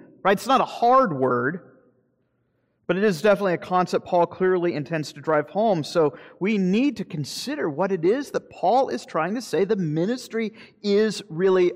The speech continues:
about. What does reconcile mean? Very simply, it means this. It means to make friends again.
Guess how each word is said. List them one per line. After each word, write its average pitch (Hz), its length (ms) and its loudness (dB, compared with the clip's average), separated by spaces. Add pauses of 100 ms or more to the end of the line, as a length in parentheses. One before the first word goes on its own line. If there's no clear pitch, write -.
about. 147 580 2 (2500)
What 202 100 -6
does 180 100 -10
reconcile 220 440 -4
mean? 214 340 -6
Very 202 200 0
simply, 233 380 -2
it 131 60 -6
means 165 240 -2
this. 254 200 -8
It 175 80 -12
means 190 180 -6
to 208 80 -8
make 226 180 -6
friends 277 380 -6
again. 113 360 -12